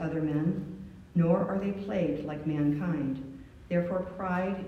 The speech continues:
is their necklace. The garment of violence covers them. Their eye bulges from fatness. The imaginations of their heart run riot. They mock and wickedly speak of oppression.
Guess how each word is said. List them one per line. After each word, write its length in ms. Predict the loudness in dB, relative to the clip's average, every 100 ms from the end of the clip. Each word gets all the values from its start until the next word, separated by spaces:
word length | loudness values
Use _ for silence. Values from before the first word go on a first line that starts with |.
| -2
is 260 | -2 -2
their 160 | -4 -4
necklace. 600 | -4 -4 -8 -8 -10 -16 -18 -20 -20 -20 -20 -20 -20 -20 -8
The 80 | -4
garment 460 | 0 2 4 2
of 100 | 0
violence 460 | -2 0 2 0 -2 -4
covers 360 | -4 -2 -2 -4
them. 500 | -4 -4 -4 -8 -14 -12
Their 220 | -6 -4 0
eye 420 | 2 4 4 2 0 -4 -8 0
bulges 420 | 2 2 0 -2
from 320 | -2 -4 -4
fatness. 540 | -6 -6 -4 -6 -8 -14 -18 -20 -20 -20 -8 2
The 100 | 6
imaginations 840 | 8 6 4 2 2 2 0 0
of 120 | -2
their 180 | -2 -4
heart 340 | -4 -4 -4 -6
run 300 | -6 -4 -4
riot. 360 | -6 -6 -8 -12 -16 -20 -20 -20 -20 -20 -8
They 140 | 0 4
mock 520 | 4 2 0 -4 -2
and 160 | 0 0
wickedly 420 | 0 -2 -2 -2
speak 520 | -4 -4 -2 -2 -6
of 120 | -6
oppression. 680 | -8 -8 -8 -8 -6 -8